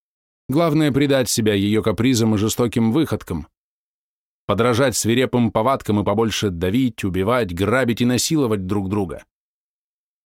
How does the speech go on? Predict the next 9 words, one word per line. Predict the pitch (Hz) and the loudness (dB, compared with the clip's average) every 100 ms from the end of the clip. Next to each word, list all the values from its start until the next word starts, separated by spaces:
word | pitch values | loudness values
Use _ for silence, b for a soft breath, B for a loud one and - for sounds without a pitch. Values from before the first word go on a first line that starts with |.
| _ _ - | _ _ -2
Он | 110 139 | 0 2
проповедует | 131 131 123 135 131 131 - - | 0 2 2 2 2 0 -2 -6
замшелый | 117 110 120 - 139 139 123 | 0 2 2 2 2 2 2
фатализм, | - 113 123 147 151 131 127 | 0 0 0 2 2 2 2
выдавая | 123 117 120 123 | 2 2 2 2
его | 113 110 110 | 2 0 0
за | 107 | 0
научную | 110 117 110 120 113 | 0 0 -2 -2 0
доктрину. | 107 - 123 123 82 | -2 -4 -4 -2 -4